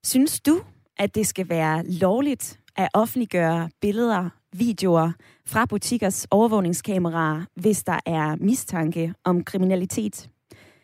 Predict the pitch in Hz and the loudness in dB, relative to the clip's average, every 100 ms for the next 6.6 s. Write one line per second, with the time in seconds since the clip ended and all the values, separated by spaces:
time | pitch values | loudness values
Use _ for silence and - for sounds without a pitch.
0 | _ - 254 285 285 233 202 320 208 - | _ 2 4 6 4 2 2 4 2 -2
1 | _ 220 233 208 - 165 151 - 170 180 | _ -2 0 -2 2 2 2 2 -2 0
2 | 254 - - - - _ - 226 208 - | 0 -2 -6 -10 -20 _ -4 -2 -2 2
3 | 226 233 202 202 - - 165 160 - 196 | 2 4 2 -2 -6 0 2 2 0 0
4 | 196 - 180 160 - 247 339 294 - - | 0 -2 -4 -4 2 2 4 0 -4 -18
5 | - - - 254 - 196 196 220 190 170 | -20 -20 0 0 0 -4 0 0 0 -2
6 | 190 - 202 190 156 156 | -2 0 0 2 2 2